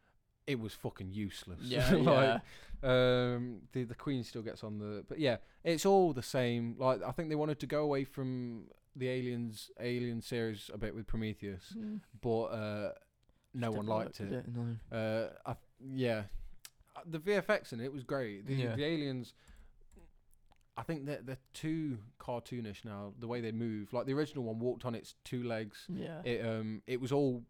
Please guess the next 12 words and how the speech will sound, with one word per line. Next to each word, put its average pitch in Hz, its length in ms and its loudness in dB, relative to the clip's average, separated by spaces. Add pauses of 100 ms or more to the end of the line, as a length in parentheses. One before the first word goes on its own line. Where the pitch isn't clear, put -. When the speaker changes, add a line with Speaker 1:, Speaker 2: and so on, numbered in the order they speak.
Speaker 1:
practical. - 500 -4
Speaker 2:
Practical, 123 500 -6
yeah. - 140 -8
Speaker 1:
Um, 113 640 0 (640)
it 135 220 -8
looked 139 400 -2
like 131 320 -2
it 123 80 -4
was 117 340 -8 (140)
there. 113 420 -2 (120)
Speaker 2:
Yeah. 175 180 -6 (100)
Speaker 1:
Uh, 120 180 -4